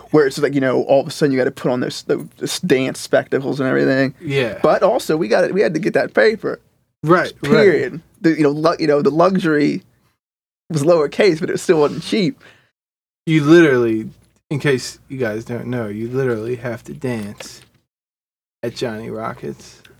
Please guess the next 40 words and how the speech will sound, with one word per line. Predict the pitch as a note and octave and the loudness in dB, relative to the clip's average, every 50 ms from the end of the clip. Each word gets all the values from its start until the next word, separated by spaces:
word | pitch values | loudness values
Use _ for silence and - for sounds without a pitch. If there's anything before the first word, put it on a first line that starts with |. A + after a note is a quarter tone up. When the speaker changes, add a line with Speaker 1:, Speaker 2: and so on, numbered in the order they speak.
| _ _ _ _ _ | _ _ _ _ _
Speaker 1:
They | - A#3 | 0 2
would, | A#3 A3 | 2 2
Speaker 2:
Yeah. | G#3 | 0
Speaker 1:
like, | F3+ E3+ | 0 2
blow | G3 G#3+ G#3 F3+ | 2 4 4 2
a | D3+ | 0
whistle | C3+ C3+ E3 F#3+ F#3 - A#3 F#3+ | 0 0 0 0 0 0 0 2
or | D3 C3 G#2+ | 2 0 0
something. | - - C#3 B2+ B2 B2 D#3+ E3 | -2 -2 -2 -2 -2 2 4 6
Speaker 2:
Yeah. | E3+ E3 D#3 C#3+ C3 A#2+ A2 A#2+ A#2+ B2 - _ _ _ _ _ - | 6 6 6 4 2 0 -4 -6 -10 -14 -16 _ _ _ _ _ -6
Speaker 1:
And, | - C#3+ C#3+ C3+ B2+ | -2 0 2 2 2
um, | B2 B2+ B2 B2+ B2+ - _ _ _ | 2 2 0 -2 -2 -4 _ _ _
and | D#3 D#3+ E3 | 2 4 4
they | E3 | 4
had | F#3 F#3+ F#3 F3 E3+ | 4 2 2 0 0
to, | F3 E3 | -2 -4
like, | D#3 C#3+ A#2 B2 - _ _ _ _ _ _ | 0 0 0 0 -2 _ _ _ _ _ _
drop | - - B2+ B2+ C#3 - | 0 2 2 2 2 0
the | - D#3 | -4 -8
ketchup, | - - G3+ F3 - - - D#3+ B2+ C3+ - _ _ _ _ _ _ _ _ _ _ _ _ _ _ _ | -2 0 0 0 0 0 0 0 0 0 -2 _ _ _ _ _ _ _ _ _ _ _ _ _ _ _
Speaker 2:
Right. | D#3 D#3 D#3 C3+ A#2+ A#2 | 2 4 4 4 4 2
Speaker 1:
put | - D#3+ C#3+ - | 0 0 2 2
the | F3 | 0
pad | E3 - - D#3+ E3 E3+ E3 C#3 | 0 2 2 2 2 2 0 0
down, | C3+ C3 B2+ C#3 C3+ C#3 - | -4 0 0 0 0 0 2
and, | - D3+ C#3+ C#3 | 0 2 4 4
like, | C3+ B2+ - - _ - - _ _ _ _ _ D#3 | 2 2 0 -6 _ -20 -20 _ _ _ _ _ 0
do | - E3 E3 | 2 2 4
this, | F3+ F#3 F#4 F3+ - | 4 2 2 0 -2
this, | C3 - D3 D#3+ G3 G3 | -8 -4 -2 -2 -2 -2
this | - D3 - F#3 E3 - - - - - - - - | -6 -4 -2 -2 -2 -2 -6 -8 -8 -10 -14 -8 -4
number, | C#3+ C#3 B2+ C#3+ E3+ A3 A#3+ E3+ C3+ C3 C#3+ - F3+ _ _ _ _ _ _ _ _ - | -2 0 2 2 2 0 0 0 0 0 -2 -4 -6 _ _ _ _ _ _ _ _ -4
you | C#3+ | 0
know, | C#3 C#3 D3 | 0 0 0
do | C3+ D3+ D#3+ | 0 -2 0
this | E3+ F3+ G3 | 0 -2 0
little | G#3 F3 F3 | 0 -2 0
number | D#3+ D3 D3+ E3+ A3 F#3+ D#3 | 2 2 2 2 2 2 2
on | C#3+ C3+ C#3 | 2 0 0
people. | - C#3 C#3 C#3+ C#3+ - C3 C3+ D#3 | 0 0 0 0 2 0 0 0 0